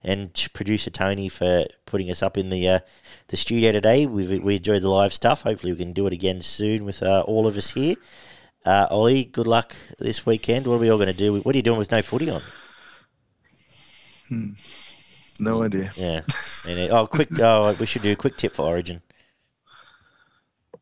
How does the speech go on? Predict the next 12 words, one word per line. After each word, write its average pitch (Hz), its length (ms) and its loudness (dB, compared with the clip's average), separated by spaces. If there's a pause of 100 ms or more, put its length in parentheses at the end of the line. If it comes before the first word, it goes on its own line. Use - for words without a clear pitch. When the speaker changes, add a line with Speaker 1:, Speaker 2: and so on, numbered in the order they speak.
(260)
Speaker 2:
Uh, 110 440 -2
man 135 200 -2
of 113 60 -2
the 104 60 0
match, 107 380 -2
Nathan 110 300 -2
Cleary, 110 480 0
New 120 140 -2
South 110 260 -2
Wales, 107 460 2
thirteen 113 380 0
plus. - 600 -2